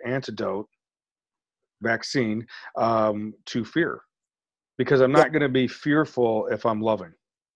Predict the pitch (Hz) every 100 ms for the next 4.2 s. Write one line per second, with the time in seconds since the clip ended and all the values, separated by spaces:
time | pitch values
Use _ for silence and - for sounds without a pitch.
0 | _ _ _ _ _ _ - 151 135 -
1 | _ _ - 131 147 156 139 135 123 -
2 | - 117 185 160 - 123 147 135 131 127
3 | 123 113 113 107 110 - - 143 - 107
4 | 120 135